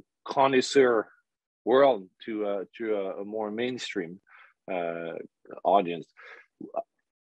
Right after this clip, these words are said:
I would like to, so one way, I, I don't wanna, I don't wanna ask you and, and go to, into too many directions how it's, this is gonna happen, but, uh,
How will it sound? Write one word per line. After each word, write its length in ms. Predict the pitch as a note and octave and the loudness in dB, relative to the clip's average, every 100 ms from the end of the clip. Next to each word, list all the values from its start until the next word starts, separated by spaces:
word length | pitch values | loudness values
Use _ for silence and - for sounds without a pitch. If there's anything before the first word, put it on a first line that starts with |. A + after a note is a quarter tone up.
| _ | _
I 80 | C#3+ | 4
would 140 | D#3+ | 6
like 200 | F#3 F#3+ | 6 4
to, 160 | - B2+ A#2+ | 2 -12 -8
so 300 | - C#3 A2+ G2+ A#2 | 4 6 6 -2 4
one 260 | D3+ F3 | 6 8
way, 260 | F3 D3+ A#2+ | 6 6 6
I, 320 | A#2 B2 C3+ | 2 2 4
I 40 | |
don't 140 | C#3+ E3 | 2 2
wanna, 360 | E3+ C#3+ B2 A#2 | 0 2 2 0
I 60 | |
don't 120 | B2 C3 | -4 -4
wanna 160 | C3 | -4
ask 280 | A#2 G#2+ - | -4 -4 -8
you 480 | A#2+ A#2 A#2 A2+ A2 F#2+ | -8 -6 -4 -4 -4 -4
and, 180 | G2 F#2+ | -6 -10
and 140 | G#2+ | -4
go 120 | A2 | -2
to, 240 | A#2 A2 G2+ - A#2 | 0 -2 -4 -8 -14
into 200 | A2+ A2+ | -8 -8
too 160 | A2 | -4
many 200 | C3 B2+ | -4 -2
directions 540 | A2 A2+ A2+ - A2 G2+ - | 0 6 6 4 -4 -2 2
how 140 | G#2+ | 4
it's, 160 | G2+ _ | 2 _
this 240 | G2 G2 G#2+ | -12 -10 -8
is 60 | G2+ | -2
gonna 200 | G#2 G#2 | 0 2
happen, 300 | A2+ D#3 C#3 | 4 4 6
but, 140 | G#2+ - _ - _ _ | 2 2 _ -20 _ _
uh, 120 | - | -8